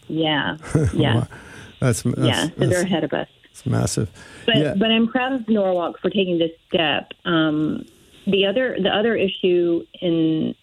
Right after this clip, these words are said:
Speaker 1: the, for, especially for us in, um, Southwest Connecticut, is that we already have really strangely high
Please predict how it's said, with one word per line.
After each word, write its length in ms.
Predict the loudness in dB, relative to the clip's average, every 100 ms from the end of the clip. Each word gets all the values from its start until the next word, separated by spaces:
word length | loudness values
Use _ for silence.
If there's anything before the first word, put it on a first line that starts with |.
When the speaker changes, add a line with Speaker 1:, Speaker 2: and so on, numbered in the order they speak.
| _ _ -8
Speaker 1:
the, 460 | -6 -2 -2 -2 -6 -12 -4
for, 120 | -2
especially 880 | -2 -4 -4 -2 0 0 0 0 2
for 100 | 0
us 180 | 0 -2 -6 -2
in, 360 | 0 0 0 0
um, 380 | 0 0 -2 -2
Southwest 460 | -2 0 -2 -2 -2
Connecticut, 520 | 0 0 0 -2 -4 -14 -20 _
is 120 | 0
that 140 | 2 0
we 140 | 0 0
already 280 | 0 0
have 320 | 0 -2 -2 0
really 380 | 0 2 0 -2
strangely 680 | 0 2 2 2 2 2 0
high 500 | 0 0 2 2